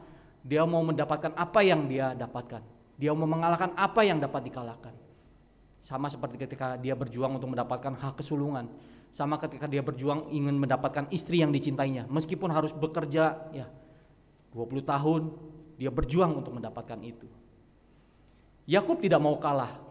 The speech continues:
dan dia terus bertahan sampai akhir dalam pergulatan. Walaupun mungkin dia terbanting, jatuh ke tanah, dia bangun lagi.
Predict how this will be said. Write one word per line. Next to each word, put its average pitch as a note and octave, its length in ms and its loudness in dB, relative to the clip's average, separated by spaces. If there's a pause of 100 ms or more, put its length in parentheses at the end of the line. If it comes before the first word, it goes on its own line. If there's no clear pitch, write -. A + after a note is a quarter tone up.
(280)
dan C3+ 240 0
dia C#3 80 4
terus C#3+ 240 -6
bertahan D3+ 560 -2
sampai B2+ 240 -4
akhir B2+ 320 -6
dalam B2 320 -2
pergulatan. B2 560 -4 (720)
Walaupun D#3+ 400 4
mungkin E3 240 2
dia D#3 160 4
terbanting, D#3+ 880 0
jatuh E3 400 0
ke F3 80 -2
tanah, B2+ 400 -4 (240)
dia C#3+ 320 0
bangun C3+ 320 0
lagi. A2+ 320 -8